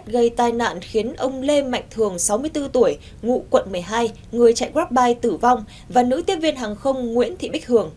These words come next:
bị thương tật vĩnh viễn bảy mươi chín phần trăm. Hội đồng xét xử tuyên phạt bị cáo Phong bảy năm tù về tội vi phạm quy định về điều khiển phương tiện giao thông đường bộ. Nhận định,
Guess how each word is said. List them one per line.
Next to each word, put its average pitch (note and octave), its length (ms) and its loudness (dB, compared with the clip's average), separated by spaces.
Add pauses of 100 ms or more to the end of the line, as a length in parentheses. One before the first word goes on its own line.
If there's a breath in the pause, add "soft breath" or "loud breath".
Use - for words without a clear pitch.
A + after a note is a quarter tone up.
bị A3 200 -4
thương C#4 220 -6
tật G#3 160 -2 (100)
vĩnh A#3+ 300 -2
viễn C#4+ 240 0 (120)
bảy F#3 180 -2
mươi E3+ 140 -10
chín E3 160 -8
phần E3 140 -8
trăm. F3 200 -6 (1500 loud breath)
Hội G#3+ 160 2
đồng A3 180 4
xét D#4 180 0
xử E3+ 340 0
tuyên A#3 140 4
phạt G#3 240 -4
bị D#3+ 120 -8
cáo F#3 200 -2
Phong B3 280 0 (120)
bảy F#3+ 180 -2
năm F3 180 -8
tù E3+ 280 -2 (260 loud breath)
về A#3 200 4
tội G#3+ 300 2
vi D4 220 -2
phạm G#3 280 -4
quy B3 140 -2
định F#3 240 -2
về G3+ 140 -2
điều G3 180 -2
khiển F#3+ 260 -6
phương G3 220 -10
tiện F3+ 140 -2
giao A3 140 0
thông A3 260 -6
đường E3 160 -6
bộ. F3 240 2 (360 loud breath)
Nhận G#3 220 -2
định, A#3+ 200 4